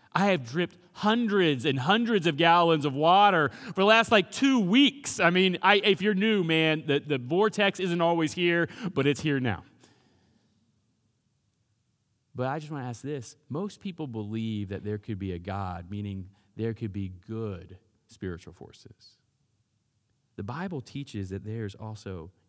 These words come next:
evil spiritual forces. And I, I'd wanna go just one more, like, doesn't it seem like evil has a predictable way of infiltrating every society,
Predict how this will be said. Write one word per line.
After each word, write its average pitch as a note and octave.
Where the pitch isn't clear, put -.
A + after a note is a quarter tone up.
evil A#2+
spiritual F2
forces. D#2
And E3+
I, G3
I'd G3+
wanna G3+
go F#3+
just D#3
one F3
more, F3
like, C3
doesn't C4+
it A3+
seem B3+
like A3
evil A3
has G#3+
a F3
predictable G#3+
way G3
of F3
infiltrating G3
every A#3+
society, D#3